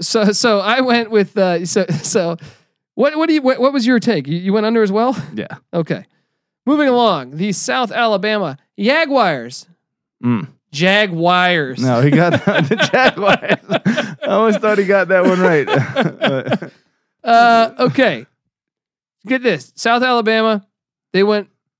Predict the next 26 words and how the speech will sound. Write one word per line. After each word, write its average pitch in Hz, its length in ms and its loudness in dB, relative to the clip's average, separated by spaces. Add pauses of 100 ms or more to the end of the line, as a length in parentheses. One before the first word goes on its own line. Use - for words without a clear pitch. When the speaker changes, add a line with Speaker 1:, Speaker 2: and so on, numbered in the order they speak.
(640)
Speaker 1:
from 175 200 -2
<laughs> 539 240 -2
F 220 180 0
C 214 260 -2
S 196 340 -2
to - 200 -8
F-, 175 240 -6
I 190 100 -2
mean, 175 240 -4
from 185 180 -10
F 196 180 -4
B 180 160 0
S 135 240 -8 (840)
about, 156 280 -6
I 143 80 -14
think, 143 180 -8
seven 143 300 -6
or 139 60 -6
eight 127 100 -8
years 127 200 -8
ago, 101 260 -14
right? 160 260 -6 (640)
That 196 220 -4
coach, 196 420 -2 (140)
Joey 202 260 0
Jones, 175 480 0